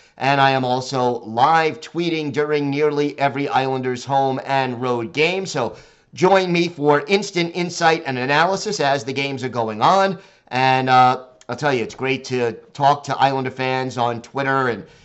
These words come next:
uh, whether it's game time or any time. So please do reach out, and it's always good to hear from you.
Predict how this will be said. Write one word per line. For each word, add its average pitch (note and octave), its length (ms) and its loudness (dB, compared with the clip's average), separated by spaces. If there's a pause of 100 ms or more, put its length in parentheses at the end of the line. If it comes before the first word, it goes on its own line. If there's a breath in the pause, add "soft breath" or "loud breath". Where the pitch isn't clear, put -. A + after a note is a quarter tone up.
(140 soft breath)
uh, G#2+ 320 -4
whether B2+ 320 -2
it's A#2+ 160 -6
game D3+ 300 0
time D3 440 -2
or C3+ 300 0
any D#3+ 240 0
time. A2+ 400 -4
So A2 160 -8
please B2 360 -6
do A2+ 360 -4
reach A2+ 320 -10
out, A2+ 360 0
and G#2 140 -12
it's G#2 200 -16
always G2+ 460 -8 (140)
good F2+ 280 -14 (160)
to E2+ 400 -16
hear C#3 320 -4
from A2 340 -10
you. E2+ 240 -18